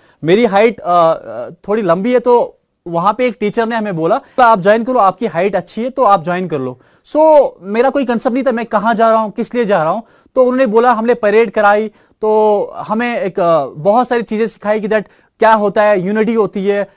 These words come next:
किसे बोलते हैं, डिसिप्लिन किसे बोलता है, कि अनुशासन कैसे बो-, किसे बोलते हैं, आपको कैसे चलना है।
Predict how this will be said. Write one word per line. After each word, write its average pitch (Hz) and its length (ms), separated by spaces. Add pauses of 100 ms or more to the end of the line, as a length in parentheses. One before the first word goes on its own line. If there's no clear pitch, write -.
(120)
किसे 220 200
बोलते 202 280
हैं, 190 100
डिसिप्लिन 202 420
किसे 214 180
बोलता 190 300
है, 196 80
कि 220 100
अनुशासन 208 520
कैसे 214 220
बो-, 190 160
किसे 190 320
बोलते 196 260
हैं, 196 120 (280)
आपको 196 240
कैसे 220 260
चलना 196 280
है। 185 160